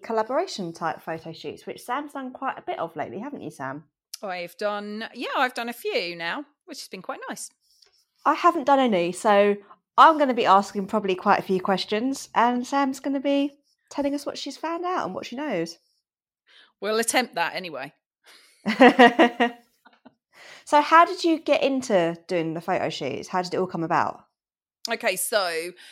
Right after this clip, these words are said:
Speaker 2: it first came about when, um, another cake friend of mine who had done quite a few, um, told me about them because obviously last year, year before, you know, it was a bit of a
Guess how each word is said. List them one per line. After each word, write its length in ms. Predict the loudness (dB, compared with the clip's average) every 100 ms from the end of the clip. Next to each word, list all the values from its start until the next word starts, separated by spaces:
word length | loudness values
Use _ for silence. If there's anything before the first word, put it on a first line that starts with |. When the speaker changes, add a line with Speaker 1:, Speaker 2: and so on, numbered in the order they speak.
| -20 _
Speaker 2:
it 180 | -8 -8
first 360 | -6 -2 -2 -4
came 140 | -8 -6
about 480 | -4 -4 -6 -10
when, 680 | -20 -8 -6 -6 -8 -10 -14 -14 -10
um, 440 | -6 -6 -8 -10
another 320 | -10 -8 -8
cake 380 | -10 -8 -10 -10
friend 320 | -14 -10 -10 -12
of 140 | -14
mine 440 | -12 -10 -10 -12 -16 _ -20 _ -12
who 240 | -10 -10
had 220 | -12 -14 -6
done 320 | -6 -6 -14 _
quite 260 | _ -6 -6
a 40 |
few, 520 | -8 -10 -6 -6 -8 -16 _ _ _ _ _ -12
um, 380 | -10 -10 -12 -14
told 220 | -2 -2
me 80 | -2
about 300 | -2 -2 -2
them 220 | -8 -14 -14
because 560 | -14 -4 -2 -2 -6
obviously 540 | -10 -10 -10 -8 -8 -8
last 540 | -4 -4 -6 -10 -12
year, 400 | -8 -6 -4 -6 -10 _ _ _
year 220 | -14 -14
before, 500 | -14 -12 -6 -2 -4 -6 _ _ -20
you 100 | -12
know, 180 | -12 -12 -16
it 60 |
was 140 | -14 -14
a 40 |
bit 180 | -8 -8
of 80 |
a 100 | -6